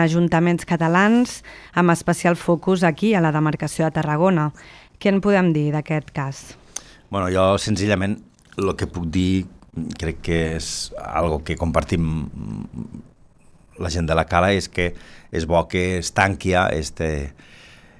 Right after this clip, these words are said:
Speaker 2: esta, este afer, no? Que dura, doncs, des de, eh, ja fa temps. Recordo, doncs, quan van entrar, eh, la Guàrdia Civil, eh,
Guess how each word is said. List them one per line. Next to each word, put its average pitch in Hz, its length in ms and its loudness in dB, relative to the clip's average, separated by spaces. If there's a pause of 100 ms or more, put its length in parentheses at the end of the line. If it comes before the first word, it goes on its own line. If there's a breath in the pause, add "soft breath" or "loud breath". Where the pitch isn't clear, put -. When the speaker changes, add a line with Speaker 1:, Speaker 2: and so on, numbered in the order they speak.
(100)
Speaker 2:
esta, 76 520 -2
este 82 300 -6
afer, 113 420 2
no? 104 280 -6
Que 80 380 -2
dura, 82 420 2
doncs, 76 260 -4
des 71 220 -6
de, 73 300 -4
eh, 69 800 -10
ja 76 80 -4
fa 76 160 -6
temps. 110 520 2 (120)
Recordo, 80 420 -2
doncs, 78 200 -4
quan 78 340 -2
van 78 160 2
entrar, 76 400 2 (580 loud breath)
eh, - 220 -10
la 67 80 -4
Guàrdia 69 220 -2
Civil, 78 440 -2 (140)
eh, - 520 -10